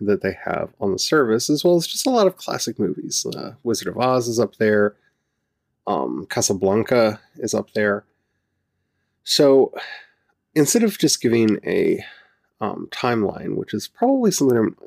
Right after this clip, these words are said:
going to try to put together for the website of when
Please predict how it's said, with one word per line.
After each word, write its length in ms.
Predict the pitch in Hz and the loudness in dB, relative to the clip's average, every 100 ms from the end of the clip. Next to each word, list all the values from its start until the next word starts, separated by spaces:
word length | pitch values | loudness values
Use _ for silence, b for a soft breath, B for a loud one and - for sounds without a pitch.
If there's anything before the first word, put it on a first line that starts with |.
| - - | -20 -4
going 400 | 107 110 113 101 | 2 4 2 0
to 440 | - 113 107 104 _ _ _ _ _ - | 0 2 4 2 _ _ _ _ _ -12
try 180 | - 127 | 0 0
to 80 | 123 | 2
put 160 | 131 | -2
together 460 | 110 104 98 101 98 | 0 0 2 4 2
for 380 | - - 101 95 | -2 -2 0 0
the 400 | 92 95 92 87 | 0 0 0 0
website 720 | 90 85 - 131 143 156 - _ - | 0 0 -2 0 2 0 -4 _ -2
of 380 | 110 101 98 - _ _ _ _ _ _ _ _ _ _ _ _ _ _ _ - | 0 2 2 -2 _ _ _ _ _ _ _ _ _ _ _ _ _ _ _ -2
when 560 | 101 104 113 113 120 | 4 4 4 4 4